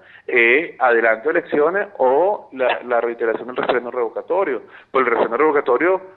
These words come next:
puede seguir existiendo el año que viene. Ahora, hay varias, hay otras opciones, por ejemplo, una enmienda de manera tal de que el artículo que diga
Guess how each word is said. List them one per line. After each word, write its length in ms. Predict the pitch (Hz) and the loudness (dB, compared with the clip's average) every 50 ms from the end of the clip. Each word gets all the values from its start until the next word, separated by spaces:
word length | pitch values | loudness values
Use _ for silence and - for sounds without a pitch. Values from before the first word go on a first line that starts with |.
| _ _ | _ _
puede 300 | - 143 135 135 139 139 - | -2 2 2 2 2 2 0
seguir 320 | 160 143 135 120 123 123 | 0 0 0 0 -2 -2
existiendo 680 | 123 - - 123 - - 240 - 214 196 143 110 104 - - _ _ | -2 -2 -2 -2 0 0 0 0 -2 -4 -6 -6 -6 -8 -14 _ _
el 160 | - 123 120 117 | -6 -4 -2 -2
año 180 | 113 117 117 | -2 -2 -4
que 100 | - 117 | -6 -4
viene. 380 | 110 127 165 196 196 160 117 - - - - - - | -2 0 0 0 0 -2 -6 -10 -12 -16 -16 -6 0
Ahora, 560 | - 123 127 139 151 143 110 92 - - - - | 2 2 4 4 4 2 2 0 -2 -6 -4 -2
hay 120 | 113 113 | 0 0
varias, 300 | 110 117 127 135 131 90 | 2 2 0 0 0 0
hay 100 | 117 110 | 0 0
otras 240 | 110 110 139 147 147 | 0 0 0 0 -2
opciones, 420 | 135 - - 139 156 185 175 131 | -2 -4 -2 0 0 0 0 -2
por 160 | - - 113 | -2 -2 -2
ejemplo, 300 | 110 123 143 147 - 131 | -2 -2 -6 -4 -2 -4
una 140 | 120 123 135 | -4 -4 -4
enmienda 640 | 139 147 147 143 143 143 143 147 160 180 185 185 - - - - - - _ - | -6 -4 -2 -2 -2 -2 -2 -2 -2 -2 -2 -2 -6 -18 -20 -20 -20 -18 _ -6
de 80 | 123 | -4
manera 300 | 123 123 113 113 127 127 | 0 0 2 2 2 2
tal 220 | - 151 143 147 165 | 2 2 2 2 2
de 120 | 175 170 | 0 -2
que 80 | 170 147 | -2 0
el 60 | 131 | 0
artículo 560 | 120 113 - - 131 127 123 - 165 170 170 | 0 -2 -2 -6 -8 -8 -8 -8 -8 -8 -6
que 140 | 170 151 139 | -4 -2 -2
diga 480 | 123 123 143 160 156 135 123 117 107 110 | -2 -2 -4 -6 -6 -4 -2 -4 -4 -4